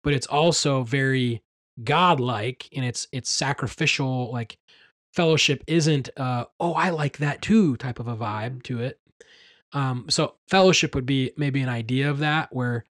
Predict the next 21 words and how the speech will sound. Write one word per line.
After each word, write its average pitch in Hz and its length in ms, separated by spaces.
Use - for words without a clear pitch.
there's 127 160
differing 131 480
levels 139 640
of 117 420
intimacy 131 800
or 113 100
depth 113 380
to 120 80
f-, - 220
to 127 100
friendship. 120 560
And 110 200
obviously 147 340
when 135 80
you 131 80
get 135 120
into, 135 240
like, 123 180
a 113 120
worship 135 480
category, 117 840